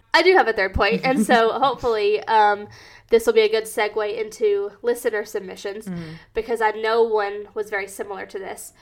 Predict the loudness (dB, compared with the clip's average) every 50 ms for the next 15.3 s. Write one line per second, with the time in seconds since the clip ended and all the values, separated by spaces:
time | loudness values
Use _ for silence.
0 | _ _ _ _ -4 0 0 2 2 2 0 -2 -6 -4 -4 -4 -4 -4 -8 -8
1 | -6 -8 -8 -8 -8 -14 -18 -20 -16 -8 -6 -2 -2 -2 -2 -4 -6 -14 _ -20
2 | -8 -2 0 0 0 0 -2 -4 -6 -6 -8 -10 -10 -8 -6 -2 0 0 0 0
3 | -4 -8 -16 -20 -20 _ _ -6 -2 -2 -2 -2 -4 -6 -4 -2 -4 -6 -6 -8
4 | -14 -16 -16 -14 -12 -10 -10 -8 -8 -10 -12 -16 -20 -20 -20 -20 -20 -20 -20 -20
5 | -20 -20 -20 -12 -10 -8 -6 -6 -8 -4 -2 -2 -2 -2 -6 -8 -6 -6 -6 -6
6 | -8 -12 -12 -10 -10 -6 -6 -6 -6 -6 -6 -8 -8 -8 -10 -12 -12 -8 -8 -8
7 | -6 -6 -8 -8 -8 -10 -12 -12 -12 -10 -10 -12 -14 -14 -16 -18 -18 -16 -16 -16
8 | -16 -14 -14 -14 -14 -16 -12 -4 -2 -2 -2 -2 -8 -12 -8 -6 -6 -6 -6 -12
9 | -16 -20 -20 _ -20 -20 _ _ _ -2 0 0 0 0 -2 -4 -8 -12 -16 -20
10 | _ _ _ _ _ _ _ _ _ _ _ _ _ _ _ _ _ _ _ _
11 | _ _ _ _ _ _ _ _ _ _ _ _ _ _ -10 -10 -6 -6 -4 -4
12 | -2 -2 -2 -2 -2 -4 -4 -6 -4 -4 -4 -6 -2 -2 -2 -2 -2 -4 -6 -6
13 | -6 -4 -6 -8 -8 -8 -10 -10 -10 -10 -10 -6 -4 -4 -4 -2 -4 -4 -4 -6
14 | -8 -6 -8 -4 -4 -4 -4 -2 -2 -4 -4 -4 -8 -8 -8 -6 -6 -6 -8 -6
15 | -6 -8 -6 -4 -4 -6